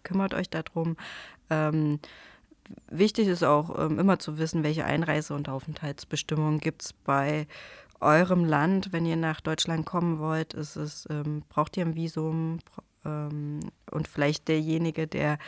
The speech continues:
ähm, hier jobben möchte neben seinem Gaststudium, was ist möglich? Ähm, da könnte man sich auch schon ein bisschen vorher damit beschäftigen.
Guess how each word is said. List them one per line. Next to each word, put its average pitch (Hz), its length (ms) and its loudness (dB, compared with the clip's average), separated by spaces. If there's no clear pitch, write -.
ähm, 147 540 -2
hier 147 400 -2
jobben 185 400 6
möchte 165 760 0
neben 165 300 -4
seinem 160 280 -4
Gaststudium, 156 880 -4
was 151 200 -4
ist - 140 -6
möglich? 175 640 2
Ähm, 156 340 -4
da 208 160 -4
könnte 185 300 2
man 160 160 0
sich - 220 -6
auch 151 100 -6
schon - 160 -4
ein 156 60 -4
bisschen 151 380 -6
vorher 147 340 -2
damit - 280 -4
beschäftigen. 151 800 -4